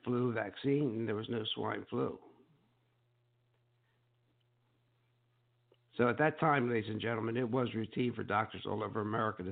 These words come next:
send blood samples from patients diagnosed with swine flu, or most likely swine flu patients, or mo-, or most likely, you know, you're, if, if you thought they had the swine flu, you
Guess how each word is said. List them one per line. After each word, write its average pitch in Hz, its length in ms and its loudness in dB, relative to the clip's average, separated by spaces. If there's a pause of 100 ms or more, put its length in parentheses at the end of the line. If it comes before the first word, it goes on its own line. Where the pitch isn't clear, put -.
send 104 220 -2
blood 104 240 -2
samples 110 360 0
from 104 140 -2
patients 104 480 -2
diagnosed 104 480 2
with 98 180 0
swine 107 320 4
flu, 107 300 2 (800)
or 143 160 6
most 139 260 6
likely 123 460 2
swine 117 380 0
flu 120 180 0
patients, 110 640 -6 (260)
or 123 120 -2
mo-, 131 200 2
or 120 200 0
most 135 340 2
likely, 139 400 -2 (100)
you 104 120 -6
know, 113 60 -4
you're, 107 340 -4 (800)
if, 123 160 2
if 113 160 0
you 127 100 2
thought 135 240 2
they 123 100 2
had 120 200 2
the 104 60 -2
swine 113 260 0
flu, 113 100 0
you 110 180 2